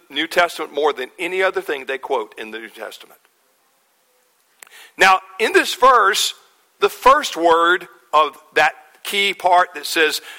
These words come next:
"The Lord said to my Lord," that first word is the personal name of God, Yahweh.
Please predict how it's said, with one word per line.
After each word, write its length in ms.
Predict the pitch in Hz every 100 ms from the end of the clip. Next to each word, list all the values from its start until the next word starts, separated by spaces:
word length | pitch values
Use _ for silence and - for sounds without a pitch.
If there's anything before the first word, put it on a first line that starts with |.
| -
"The 100 | 170
Lord 760 | 165 147 170 208 220 220 226 208 - _ _ _ _ -
said 420 | - 196 185 190
to 140 | 160
my 280 | 160 165 185
Lord," 420 | 196 185 208 226 - _ _ _ _
that 260 | 208 233 -
first 320 | 311 285 -
word 380 | 180 208 196 185 -
is 240 | 196 185 -
the 180 | 170
personal 580 | 165 214 226 214 190 185
name 360 | 170 180 185 180 160
of 140 | -
God, 280 | 170 170 135 - -
Yahweh. 680 | - 156 170 - 131 120 95